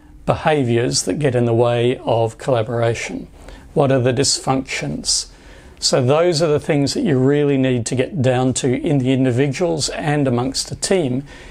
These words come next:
in order to be able to build back up and put the collaboration skills on top of that. The starting point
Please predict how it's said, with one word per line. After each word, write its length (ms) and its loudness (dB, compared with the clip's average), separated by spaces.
in 160 2
order 260 2
to 120 -4
be 120 4
able 240 2
to 80 0
build 480 0
back 340 -4
up 300 -6
and 160 0
put 200 -2
the 80 -8
collaboration 760 0
skills 440 -4
on 160 -2
top 260 -6
of 140 -8
that. 280 -6
The 100 2
starting 460 0
point 460 0